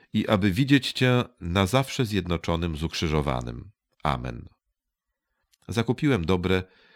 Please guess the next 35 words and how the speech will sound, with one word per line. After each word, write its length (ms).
i 100
zmodernizowane 800
urządzenie 540
do 120
drukowania, 720
które 300
ci 120
poślę. 460
Kosztowało 560
trzy 320
liry 460
i 60
dziesięć 400
groszy. 460
Mam 180
zamiar 300
wysłać 440
ci 80
kilka 300
książek 640
na 100
temat 300
życia 280
duchowego, 520
które 240
uważam 440
za 120
bardziej 320
przydatne 640
niż 260
jakiekolwiek 580
inne, 320
które 320
mógłbyś 480
poczytać. 760